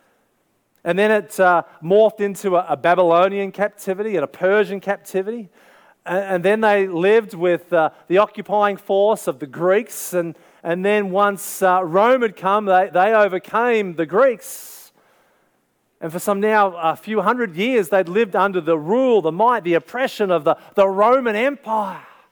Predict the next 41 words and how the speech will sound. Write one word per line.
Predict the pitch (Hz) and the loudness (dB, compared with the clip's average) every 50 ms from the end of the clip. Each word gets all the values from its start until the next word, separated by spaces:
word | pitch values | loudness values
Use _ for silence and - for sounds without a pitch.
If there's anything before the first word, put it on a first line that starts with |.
| _ _ _ _ _ _ _ _ _ _ _ _ _ _ _ _ - | _ _ _ _ _ _ _ _ _ _ _ _ _ _ _ _ -4
And | 202 208 | -2 0
the | 220 220 | 0 0
Israelites, | 240 247 247 269 254 233 233 220 202 185 - | 0 0 2 2 4 4 4 4 2 0 -2
the | 208 165 | -6 -4
Hebrew | 170 247 285 262 254 240 | -2 -2 -2 0 -2 -2
people, | - 233 277 247 233 | -2 -2 0 0 2
they | 208 226 226 | 2 2 2
just | 214 220 185 175 | 0 -2 -6 -8
yearned | 170 165 175 202 226 269 302 311 311 302 262 | -8 -4 0 2 4 4 4 4 2 2 0
for | - 220 | -2 0
that | 220 220 214 185 | 0 0 0 2
day | 156 202 214 247 262 | 2 2 4 4 2
when | 240 214 202 | 2 2 2
they | 196 196 202 | 2 4 4
would | 202 196 | 4 2
be | 165 202 202 | 0 -2 -6
set | - - - 247 247 254 220 | -6 -4 0 0 0 0 0
free | 185 - - - 220 247 294 302 285 240 | -6 -12 -10 -2 0 0 2 2 0 -2
from | - - 220 202 | -2 -2 -4 -2
their | 196 208 208 208 | 0 0 0 0
oppressors. | 202 - - 220 220 202 - 214 185 165 - - - - - _ _ _ _ _ _ _ _ _ _ _ _ _ _ _ _ _ _ _ _ _ _ _ _ _ _ _ _ _ _ _ _ _ _ | 0 -2 -6 -10 -10 -10 -12 -16 -18 -20 -20 -20 -20 -20 -20 _ _ _ _ _ _ _ _ _ _ _ _ _ _ _ _ _ _ _ _ _ _ _ _ _ _ _ _ _ _ _ _ _ _
Suddenly, | - - - - 170 208 208 190 147 123 - _ _ _ _ _ _ _ _ _ _ _ _ _ _ _ _ _ - | -20 -12 -8 -6 -4 -4 -6 -8 -12 -16 -20 _ _ _ _ _ _ _ _ _ _ _ _ _ _ _ _ _ -6
they | 156 196 | -4 -4
see | 190 - 196 185 | -4 -2 -4 -4
Jesus | 156 131 135 185 208 208 156 156 151 135 | -4 -4 -4 -4 -4 -4 -6 -8 -10 -10
riding | 127 127 147 165 185 202 208 202 190 180 170 | -8 -4 -2 0 0 2 2 0 0 -2 -2
into | 160 175 170 165 | -4 -4 -4 -4
the | 147 151 | -6 -6
city | - - - 202 214 214 196 175 156 | -10 -8 -8 -6 -6 -4 -2 -2 -2
of | 143 127 | -2 -4
Jerusalem | - 151 143 131 156 196 240 220 - - 175 151 | -4 -8 -6 -4 -2 -2 -2 -2 -4 -6 -4 -4
on | 147 147 139 | -2 -2 -4
a | 127 | -4
donkey, | 123 165 170 214 220 - - | -2 -2 -2 -2 -2 -6 -8
but | 139 156 147 | -8 -6 -4
not | 165 180 175 | -2 -2 -2
on | 160 143 | -2 -2
a | 127 | -4
war | 123 135 160 208 233 180 | -4 -2 0 0 0 0
horse. | 156 160 156 156 151 - - | 2 2 2 0 0 -2 -4
And | 147 | -8